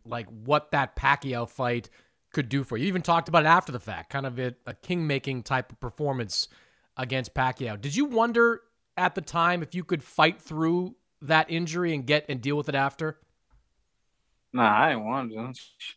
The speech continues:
Speaker 2: I knew I could fight, you know, and get through. But, uh, you know, the doctor wasn't going for it at all. So, <laughs> but, you know, I knew that,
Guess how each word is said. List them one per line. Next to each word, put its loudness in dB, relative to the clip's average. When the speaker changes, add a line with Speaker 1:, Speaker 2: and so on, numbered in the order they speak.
Speaker 2:
I 2
knew 6
I 6
could -10
fight, -2
you -6
know, 2
and 4
get -2
through. 8
But, 8
uh, 8
you 2
know, 4
the 2
doctor 8
wasn't 4
going -2
for -2
it -8
at -2
all. 4
So, -12
<laughs> 6
but, 4
you 4
know, 2
I 8
knew 2
that, 0